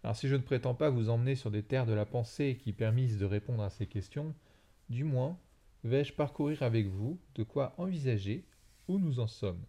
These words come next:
et ce faisant, où nous pourrions aller. En tout cas, pour ce qui concerne la philosophie de l'intelligence artificielle, dans ce début du vingt et unième siècle,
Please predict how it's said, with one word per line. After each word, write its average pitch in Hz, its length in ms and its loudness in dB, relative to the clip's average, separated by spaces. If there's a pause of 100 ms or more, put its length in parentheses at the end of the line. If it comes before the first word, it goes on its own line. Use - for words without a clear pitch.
et 113 80 -4
ce 110 160 0
faisant, 107 440 -2 (380)
où 214 140 0
nous 190 100 2
pourrions 135 380 0
aller. 113 320 0 (640)
En 139 100 -4
tout 123 140 -2
cas, 160 180 2
pour 127 140 -4
ce - 80 -12
qui 117 100 -12
concerne 131 360 0
la 110 100 4
philosophie 117 460 0
de 123 40 -2
l'intelligence 113 400 0
artificielle, 113 720 -4 (760)
dans 110 200 0
ce 110 160 -4
début 113 360 2
du 120 100 0
vingt 110 220 2
et 110 60 0
unième 101 200 -2
siècle, 127 480 -6